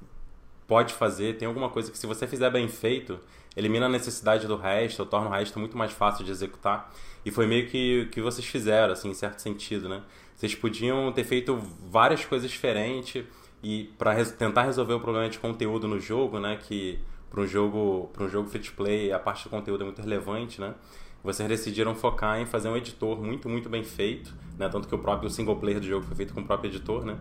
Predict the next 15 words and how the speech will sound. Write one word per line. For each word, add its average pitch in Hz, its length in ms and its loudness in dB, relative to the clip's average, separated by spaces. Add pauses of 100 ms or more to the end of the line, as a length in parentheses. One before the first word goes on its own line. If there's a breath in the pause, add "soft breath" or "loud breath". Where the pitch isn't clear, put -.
(500 loud breath)
E 104 160 6
esse 117 180 4
problema 113 480 6
daí 117 560 4 (360)
provavelmente 123 600 4
resolveu 120 540 6
a 117 40 2
questão 120 360 0
do 123 80 0
conteúdo 117 840 0
por 113 120 0
muito, 120 320 -2
muito 120 240 -4
tempo, 101 320 0
assim, 90 260 -8